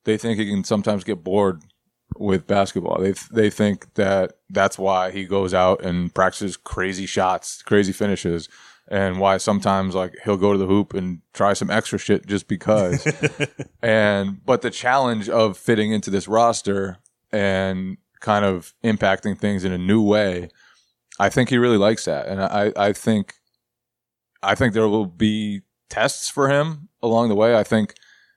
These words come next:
Speaker 1: you know, if he's regularly scoring in single digits, it's gonna be tough for him sometimes to,
Speaker 2: Right.
Speaker 1: to realize, especially with some of the numbers guys are putting up this year across the league with the scoring as crazy as it is.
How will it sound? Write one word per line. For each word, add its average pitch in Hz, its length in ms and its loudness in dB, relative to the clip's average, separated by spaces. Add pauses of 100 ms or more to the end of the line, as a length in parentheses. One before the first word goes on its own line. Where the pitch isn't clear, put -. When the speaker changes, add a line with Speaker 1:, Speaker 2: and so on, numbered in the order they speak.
(120)
Speaker 1:
you 98 80 -6
know, 95 120 2
if 98 120 -2
he's 98 240 0 (280)
regularly 101 500 -4
scoring 107 680 0 (800)
in 101 160 0
single 104 320 2
digits, 110 480 0
it's 98 160 -6
gonna 104 160 -2
be 98 220 0 (200)
tough 110 220 0
for 113 160 2
him 113 160 2
sometimes 110 520 0
to, 95 320 -2 (220)
Speaker 2:
Right. 110 320 -6
Speaker 1:
to 107 120 2
realize, 107 420 2
especially 101 480 -2
with 92 240 -2
some 104 200 2
of 95 40 0
the 95 80 2
numbers 98 340 2
guys 92 220 0
are 90 80 -4
putting 95 300 -2
up 90 140 -8
this 92 200 -6
year 95 160 2
across 92 320 -2
the 90 60 -6
league 95 260 2
with 87 140 -2
the 90 80 -4
scoring 90 680 0
as 87 180 -2
crazy 95 420 0
as 82 120 -2
it 85 80 0
is. 92 300 2